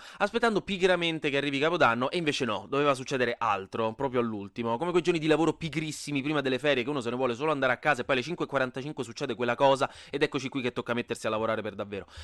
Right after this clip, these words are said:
Nell'ultimo giorno di Vitamine dell'anno, dunque, ho il dispiacere di dirvi che sono morti Pelé e Vivienne Westwood, vagamente controbilanciati dalla notizia che Andrew Tate è stato arrestato in Romania,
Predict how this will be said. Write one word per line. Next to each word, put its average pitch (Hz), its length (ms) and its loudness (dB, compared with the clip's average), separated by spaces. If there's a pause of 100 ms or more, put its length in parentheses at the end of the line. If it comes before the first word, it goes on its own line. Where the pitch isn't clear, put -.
(280)
Nell'ultimo 240 440 6
giorno 208 200 8
di 165 60 2
Vitamine 180 340 4
dell'anno, 175 420 6
dunque, 165 360 4
ho 170 140 4
il 180 120 -4
dispiacere 160 720 0
di 165 100 -4
dirvi 127 380 -2
che 139 100 -4
sono 156 220 -4
morti 165 280 -2
Pelé 160 440 2
e 127 120 -4
Vivienne 131 380 0
Westwood, 113 800 -2
vagamente 151 420 2
controbilanciati 147 680 0
dalla 123 180 2
notizia 131 300 -4
che 127 200 -4
Andrew 160 320 -4
Tate 120 260 -2
è 117 40 -4
stato 123 220 -4
arrestato 113 360 -4
in 104 60 -8
Romania, 101 240 -8